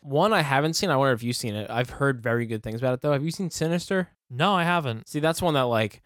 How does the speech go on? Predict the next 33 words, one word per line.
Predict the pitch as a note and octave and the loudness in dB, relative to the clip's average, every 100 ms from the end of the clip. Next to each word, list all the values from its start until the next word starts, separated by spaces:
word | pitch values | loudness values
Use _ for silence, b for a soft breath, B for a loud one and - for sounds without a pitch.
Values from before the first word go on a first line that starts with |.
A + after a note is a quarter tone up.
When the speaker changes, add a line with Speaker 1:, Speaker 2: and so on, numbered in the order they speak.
| _ _ _ | _ _ _
Speaker 1:
if | - C3+ | -4 0
I | B2+ | 2
had | A2 | 0
seen | C3+ A#2+ | -2 -2
it, | G#2 | -4
maybe | G#2 G#2+ | -4 -4
it | |
would | G#2 | -4
have | G#2 | -4
been | A2 | -4
on | G2+ | -4
there. | G#2 | -6
Some | - D#3 | -4 -2
people | E3+ D3+ C3 | -2 -2 -4
say | - C3+ | -2 0
that | A#2 | 0
that's | A2+ A2+ | -2 -4
one | B2 | -6
of | A2 | -8
the | G#2 | -10
scariest | - A2+ G#2 A2+ | -6 -4 -4 -6
movies | G#2+ G#2+ | -10 -6
made | A2 | -6
in | G2+ | -6
the | G2 | -8
last, | G2 G2 | -8 -10
like, | G2+ - | -12 -14
ten | - - | -14 -14
years | - C#3 | -14 -14
or | C3+ | -14
so. | - C#3 D3 _ B2+ | -10 -8 -10 _ -4
Speaker 2:
Really? | G3 B3+ C#3 G#2+ G#2+ A2+ | 0 2 0 -2 -8 -6
Speaker 1:
Yeah. | A#2+ G2+ | -2 -2